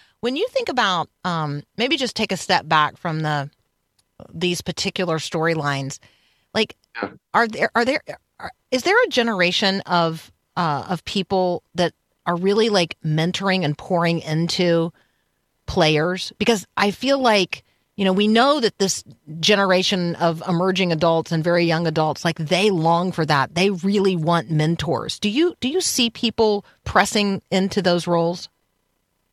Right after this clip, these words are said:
Speaker 2: Yeah, that is a great question. I think I do. And I'll give you an example. In, in Houston, with the Houston Texans, um, you know, obviously they're not playing in the Super Bowl, but they had a really good year. They drafted a kid named C J Stroud,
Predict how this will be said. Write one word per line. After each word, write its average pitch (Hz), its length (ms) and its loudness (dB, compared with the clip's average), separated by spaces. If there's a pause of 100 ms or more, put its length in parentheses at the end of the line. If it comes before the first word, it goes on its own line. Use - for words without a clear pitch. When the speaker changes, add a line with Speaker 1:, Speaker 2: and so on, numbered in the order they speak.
(340)
Speaker 2:
Yeah, 135 200 6
that 147 180 6
is 143 100 -2
a 123 60 -2
great 113 260 -2
question. 98 420 -2
I 143 180 -2
think - 320 -2 (180)
I 120 100 -2
do. 104 340 -2
And 110 120 4
I'll 120 80 2
give 127 160 0
you 123 120 0
an 107 60 -4
example. 101 520 -2
In, 95 140 -6 (420)
in 110 120 0
Houston, 131 540 4
with 107 140 2
the 101 80 -2
Houston 120 400 0
Texans, 95 880 -2
um, 92 300 0
you 110 80 2
know, 104 80 6
obviously 98 300 4
they're 95 100 4
not 95 180 2
playing 98 240 2
in 90 60 0
the 85 60 -2
Super 190 260 4
Bowl, 117 200 6
but 113 140 0
they 120 80 4
had 135 140 4
a 113 60 0
really 113 220 -4
good 104 240 -8
year. 107 380 -2 (420)
They 151 120 2
drafted 143 400 2
a 110 40 -6
kid 113 360 -4
named 101 220 -2
C 117 200 -4
J 101 220 0
Stroud, 87 640 -2